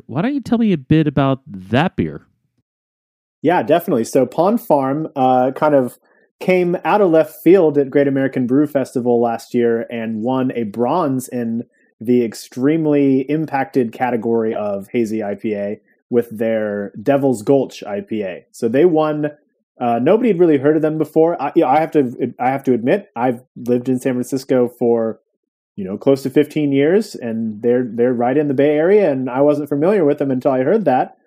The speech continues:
Speaker 2: Um, since then, they have really taken off in the area, and they've been doing a lot of great stuff. Uh, this is their Double Devil, which is the double I P A version of their award-winning,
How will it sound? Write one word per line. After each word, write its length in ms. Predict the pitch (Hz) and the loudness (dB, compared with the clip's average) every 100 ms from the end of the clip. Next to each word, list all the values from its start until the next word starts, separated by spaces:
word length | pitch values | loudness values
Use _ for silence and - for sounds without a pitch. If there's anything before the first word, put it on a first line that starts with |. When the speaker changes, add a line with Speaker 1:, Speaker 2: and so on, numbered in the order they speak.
| _ _ _ | _ _ _
Speaker 2:
Um, 420 | 131 127 127 127 127 | -2 0 0 -2 -2
since 340 | 160 180 190 | 0 0 0
then, 320 | 151 147 190 | 2 2 2
they 140 | 160 135 | 2 2
have 300 | 131 117 131 | 0 0 4
really 320 | 160 156 131 | 6 4 2
taken 340 | 135 127 120 | 0 -2 -2
off 260 | 117 139 - | -2 -4 -4
in 100 | 120 | -6
the 100 | 110 | -4
area, 360 | 120 120 135 | -2 0 0
and 140 | 139 123 | -2 -2
they've 320 | 117 113 113 | -2 -4 -4
been 140 | 120 | -4
doing 180 | 117 123 | -2 -2
a 60 | 113 | 0
lot 180 | 143 139 | 0 2
of 80 | |
great 220 | 123 117 - | 0 -2 -4
stuff. 400 | - 117 - _ _ _ _ | -4 -2 -4 _ _ _ _
Uh, 160 | 120 113 | -4 0
this 260 | 131 147 | 2 2
is 300 | 147 131 113 | 2 0 -2
their 260 | 113 117 110 | -2 0 0
Double 360 | 104 160 160 127 | 2 2 2 2
Devil, 340 | 127 120 113 | 0 0 -2
which 180 | 117 123 | -2 -4
is 140 | 110 | -6
the 100 | 113 | -4
double 300 | 107 127 123 | -2 0 0
I 120 | 113 | -2
P 180 | 113 120 | -4 -2
A 100 | 110 | -2
version 360 | 104 107 107 101 | -2 -6 -6 -10
of 160 | 95 | -10
their 200 | 92 98 | -8 -8
award-winning, 680 | 98 101 107 107 104 101 95 | -6 -4 -6 -6 -8 -10 -12